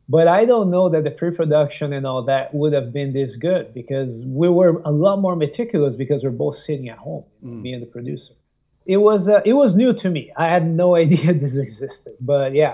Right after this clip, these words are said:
Speaker 1: uh, Audio Movers Listen To is an amazing software, and I know we're gonna be using more of that in the future.
Speaker 2: Yeah, like I said, even once the, um,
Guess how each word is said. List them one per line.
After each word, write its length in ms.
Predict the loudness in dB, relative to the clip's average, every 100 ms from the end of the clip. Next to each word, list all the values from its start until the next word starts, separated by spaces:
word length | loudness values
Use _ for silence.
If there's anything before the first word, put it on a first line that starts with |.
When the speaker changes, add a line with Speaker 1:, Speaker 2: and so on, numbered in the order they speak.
| -2
Speaker 1:
uh, 140 | -4
Audio 320 | 0 2 2 0
Movers 380 | 0 0 0
Listen 360 | 0 -2 -4 -6
To 140 | -4 -4
is 120 | -4
an 100 | -6
amazing 560 | -6 -4 -4 -4 -6
software, 640 | -8 -6 -6 -2 -2 -2 -6 _ _ _ _ _ -8
and 140 | -6
I 140 | -4 -2
know 280 | 0 2 4
we're 140 | 2
gonna 180 | 2 0
be 80 | -4
using 300 | -4 -6 -8
more 180 | -6 -6
of 120 | -6
that 100 | -8
in 100 | -10
the 60 | -14
future. 540 | -10 -10 -12 -18 -20 _ _ _ _
Speaker 2:
Yeah, 140 | -2 0
like 160 | 0
I 20 |
said, 140 | -2 -4
even 240 | -2 -2
once 260 | -4 -6 -8
the, 180 | -10 -8
um, 280 | -10 -12